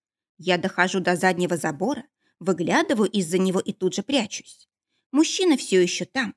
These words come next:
стоит, опершись руками на забор. Похоже, он просто смотрит на дом. Может, присматривается к нему? Ищет слабые места?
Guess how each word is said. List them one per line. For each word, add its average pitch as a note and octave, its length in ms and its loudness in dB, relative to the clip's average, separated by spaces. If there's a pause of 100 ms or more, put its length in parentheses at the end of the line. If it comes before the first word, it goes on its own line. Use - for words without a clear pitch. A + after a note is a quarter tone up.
(240)
стоит, F#3+ 580 -2
опершись F#3 540 -2
руками F3 360 0
на E3 120 0
забор. G#3+ 440 -2 (520)
Похоже, F#4 500 -2
он F#3 140 0
просто F3+ 300 -4
смотрит F3 420 -2
на A3 120 2
дом. B3+ 320 -2 (400)
Может, F3+ 380 -2
присматривается G3+ 760 -2
к - 80 -20
нему? G3+ 300 -2 (420)
Ищет G#3 340 -4
слабые F#3+ 360 0
места? F#3 420 -4